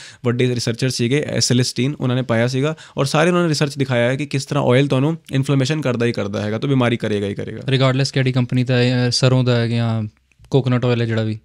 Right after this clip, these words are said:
Speaker 1: ਯੈੱਸ, definitely, unless it is, ਅ, ਹੱਥ ਜਿਹੜਾ ਪੁਰਾਣਾ ਟ੍ਰੈਡੀਸ਼ਨਲ ਤਰੀਕਾ ਹੈ ਉਸ ਦੇ ਨਾਲ ਨਿਕਾਲਿਆ ਜਾਏ ਔਰ ਲਿਮਿਟਿਡ ਕੁਆਂਟੀਟੀ ਵਿੱਚ ਯੂਜ਼ ਕੀਤਾ ਜਾਏ, ਤਾਂ ਉਹ ਬੈਨੀਫਿਟ ਕਰਦਾ ਹੈਗਾ।
Speaker 2: ਸੋ ਬਿਨਾਂ ਤੇਲ ਤੋਂ ਜੇ ਸਬਜ਼ੀ ਬਣਾ ਰਹੇ ਹਾਂ ਵੀਰ ਜੀ, ਮਤਲਬ ਅਦਰਕ, ਲਸਣ ਇੱਦਾਂ ਹੀ ਸਭ ਕੁਝ ਜਿਵੇਂ ਇਕੱਠਾ ਪਾਤਾ?
Speaker 1: ਯਾ।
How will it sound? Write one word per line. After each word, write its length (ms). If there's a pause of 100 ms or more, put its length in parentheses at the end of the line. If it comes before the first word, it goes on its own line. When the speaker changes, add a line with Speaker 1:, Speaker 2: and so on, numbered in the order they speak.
(140)
Speaker 1:
ਯੈੱਸ, 260
definitely, 600
unless 320
it 120
is, 140
ਅ, 540 (560)
ਹੱਥ 220
ਜਿਹੜਾ 280 (240)
ਪੁਰਾਣਾ 280 (240)
ਟ੍ਰੈਡੀਸ਼ਨਲ 420
ਤਰੀਕਾ 320
ਹੈ 60
ਉਸ 140
ਦੇ 120
ਨਾਲ 180
ਨਿਕਾਲਿਆ 340
ਜਾਏ 340
ਔਰ 240
ਲਿਮਿਟਿਡ 300
ਕੁਆਂਟੀਟੀ 360
ਵਿੱਚ 240
ਯੂਜ਼ 180
ਕੀਤਾ 220
ਜਾਏ, 200
ਤਾਂ 180
ਉਹ 100
ਬੈਨੀਫਿਟ 320
ਕਰਦਾ 240
ਹੈਗਾ। 180 (220)
Speaker 2:
ਸੋ 160
ਬਿਨਾਂ 240
ਤੇਲ 200
ਤੋਂ 100
ਜੇ 80
ਸਬਜ਼ੀ 260
ਬਣਾ 200
ਰਹੇ 100
ਹਾਂ 60
ਵੀਰ 100
ਜੀ, 160
ਮਤਲਬ 280
ਅਦਰਕ, 260
ਲਸਣ 280
ਇੱਦਾਂ 180
ਹੀ 20
ਸਭ 140
ਕੁਝ 140
ਜਿਵੇਂ 140
ਇਕੱਠਾ 260
ਪਾਤਾ? 260 (420)
Speaker 1:
ਯਾ। 200